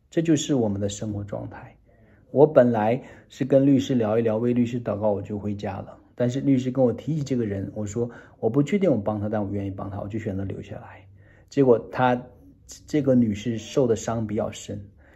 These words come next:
那个鬼在她身上也住了蛮久，所以赶鬼也不太容易，但是也没有关系啊。我，我看着我的时间，该，该聚会了。我当时就有感动，我当时有感动，我不需要找张三儿，不需要找李四替我讲，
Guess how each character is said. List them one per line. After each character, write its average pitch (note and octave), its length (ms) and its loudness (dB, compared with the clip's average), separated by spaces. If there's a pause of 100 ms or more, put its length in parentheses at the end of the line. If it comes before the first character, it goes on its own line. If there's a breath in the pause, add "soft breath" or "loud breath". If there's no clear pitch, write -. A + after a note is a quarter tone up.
(220 soft breath)
那 C#3 140 4
个 C3+ 120 12
鬼 A2 300 0
在 A2 140 0
她 A#2 100 0
身 A2+ 220 -4
上 A2+ 80 -4
也 F#2+ 100 -4
住 A2+ 180 -8
了 G#2 80 -4
蛮 G2 280 -2
久， - 160 -10 (180)
所 - 160 -4
以 B2 100 2
赶 A#2+ 280 -2
鬼 C3 120 2
也 A2 80 0
不 G2+ 140 -8
太 B2 180 -6
容 G#2 240 -6
易， A#2+ 140 -10 (380 soft breath)
但 D#3 120 2
是 G3 120 -2
也 C#3 120 6
没 A2+ 120 4
有 C#3+ 100 4
关 C3 260 0
系 - 200 -12 (300)
啊。 A2 300 -8 (120)
我， B2 180 6 (220)
我 B2 140 4 (220)
看 E3 240 0
着 C#3 80 4
我 A#2 160 2
的 G#2+ 80 -4
时 G#2+ 200 -10
间， A#2 260 -6 (460 soft breath)
该， D#3 280 6 (240)
该 C#3+ 220 6
聚 C#3 200 -2
会 B2+ 200 2
了。 G#2 160 -8 (880)
我 A#2+ 140 4
当 F3 200 6
时 C#3+ 160 -2
就 D3 240 2
有 B2 140 2
感 G2+ 220 -4
动， A2 180 -8
我 A#2 120 -2 (180)
当 F3+ 180 4
时 C3+ 120 -2
有 A#2+ 80 0
感 G2+ 200 -4
动， G#2 80 -6
我 A2+ 100 0
不 F3+ 200 -2
需 F3 100 0
要 E3+ 100 8
找 G#2 240 0
张 B2 220 -2
三 B2 160 0
儿， A#2+ 80 -4
不 D3+ 80 -4
需 D#3 60 4
要 D3 80 6
找 C3 140 2
李 A#2+ 100 2
四 G2+ 160 -8
替 - 200 -6
我 G#2 140 -2
讲， G2+ 220 -8